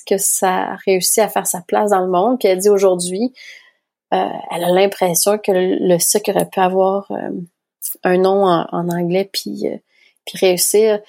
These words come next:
Cette, euh, c'est, c'est, cette saveur différente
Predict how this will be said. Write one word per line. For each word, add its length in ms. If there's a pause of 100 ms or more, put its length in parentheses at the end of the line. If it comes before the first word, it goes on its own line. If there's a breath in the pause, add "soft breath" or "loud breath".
(400 soft breath)
Cette, 400 (300)
euh, 480 (680 loud breath)
c'est, 260
c'est, 180
cette 460
saveur 580
différente 840